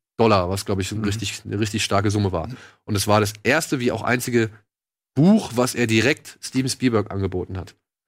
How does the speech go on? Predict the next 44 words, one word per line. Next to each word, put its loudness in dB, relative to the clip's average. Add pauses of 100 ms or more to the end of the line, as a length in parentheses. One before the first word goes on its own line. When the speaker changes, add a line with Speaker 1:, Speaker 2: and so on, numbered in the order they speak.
(260)
Speaker 1:
Und -4
er 4
hat 2
gesagt, 0
"Ey, 2 (220)
ich -16
glaube, 4
du 0
bist -2
der 2
Richtige 0
dafür, 0
um 0
das -4
zu -4
machen." -2 (1040)
Was -2
kein 0
anderer 0
so -6
gesehen -4
hat. -18 (320)
Zumal, 0
zumindest 2
nicht 2
zu -2
dem 2
Zeitpunkt, -2
als -4
er 2
mit -2
E -4
T 0
und -4
Indiana 0
Jones 2
halt 0
gerade 2
wirklich -6
auf -8
dem -6 (680)
Popkino 0
Olymp 0
war. -12